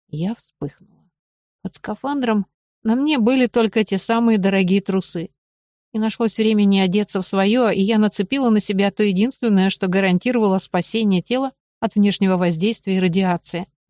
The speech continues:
«Вы хотя бы отвернитесь». «Разве вы не заметили, что я не человек?» Я дернула за клапан,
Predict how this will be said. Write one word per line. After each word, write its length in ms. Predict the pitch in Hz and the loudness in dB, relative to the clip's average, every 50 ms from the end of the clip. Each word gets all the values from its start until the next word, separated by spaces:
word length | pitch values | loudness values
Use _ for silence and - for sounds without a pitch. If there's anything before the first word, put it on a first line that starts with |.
| _ _ _ _ _ _ _ _ _ _ _ _ _ _ _ _ - | _ _ _ _ _ _ _ _ _ _ _ _ _ _ _ _ -12
«Вы 160 | - 233 233 | -10 -10 -8
хотя 300 | 233 - 247 226 - 226 | -6 -6 -6 -4 -2 0
бы 80 | 202 208 | 0 0
отвернитесь». 800 | 202 - 220 214 202 196 190 190 196 208 - - 185 - - _ _ _ _ _ _ _ _ _ _ _ _ _ _ _ _ _ _ _ _ - | 0 0 0 2 4 4 6 4 4 2 0 -6 -12 -12 -14 _ _ _ _ _ _ _ _ _ _ _ _ _ _ _ _ _ _ _ _ -4
«Разве 440 | 185 175 185 190 185 180 190 185 180 | -2 0 2 2 2 2 2 2 4
вы 100 | 185 185 | 4 4
не 120 | 180 180 | 4 4
заметили, 540 | 175 180 180 190 226 285 - - 262 247 247 | 2 2 2 2 2 0 -2 -4 -2 -2 -2
что 200 | - - - 190 | -2 -4 -2 -2
я 160 | 180 180 180 | 0 0 2
не 120 | 180 180 | 2 0
человек?» 640 | 175 - - 185 175 170 165 - - - - _ _ _ _ _ _ _ _ _ _ _ _ _ _ _ _ _ _ _ _ _ - | 0 -2 -4 -4 -4 -4 -4 -6 -8 -12 -16 _ _ _ _ _ _ _ _ _ _ _ _ _ _ _ _ _ _ _ _ _ 0
Я 220 | 208 196 226 240 226 | 2 2 2 2 0
дернула 440 | - 208 202 - 202 185 180 180 | 0 -2 -2 0 0 0 0 0
за 160 | 185 - 180 170 | -2 -2 -6 -6
клапан, 520 | - - 226 247 262 - 285 277 277 | -4 -4 -4 -4 -4 -6 -6 -8 -8